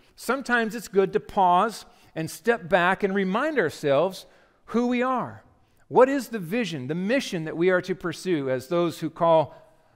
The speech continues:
ourselves Good Shepherd Community Church? On the front of your bulletin every week, we have this in front of you. The goal is for it to be something that is, is, is, is holding sway in your life, not just a place that you go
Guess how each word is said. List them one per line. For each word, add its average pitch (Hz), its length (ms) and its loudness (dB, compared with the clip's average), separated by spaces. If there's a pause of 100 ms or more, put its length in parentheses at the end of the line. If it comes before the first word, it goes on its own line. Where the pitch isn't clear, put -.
(160)
ourselves 156 480 2
Good 165 240 2
Shepherd 165 600 -2
Community 160 480 -6
Church? 127 480 -6 (880)
On 165 120 -4
the 165 40 -2
front 202 240 4
of 151 80 0
your 170 120 4
bulletin 190 420 2
every 180 220 2
week, 170 340 -4
we 143 140 -6
have 165 180 0
this 170 180 -6
in 160 80 -8
front 170 220 -2
of 160 100 -2
you. 175 160 0
The 175 80 -2
goal 180 400 4
is 175 260 2 (880)
for 190 180 2
it 196 120 -2
to 196 80 -2
be 190 160 -2
something 220 400 -2
that 190 160 -6
is, 180 280 -6 (280)
is, 175 180 0
is, 170 280 -2
is 160 180 -10
holding 220 560 4
sway 208 420 0
in 190 140 0
your 165 180 2
life, 165 400 2
not 180 220 -2
just 208 200 -6
a 185 60 -6
place 180 360 -4
that 196 100 -12
you 165 160 -6
go 156 440 2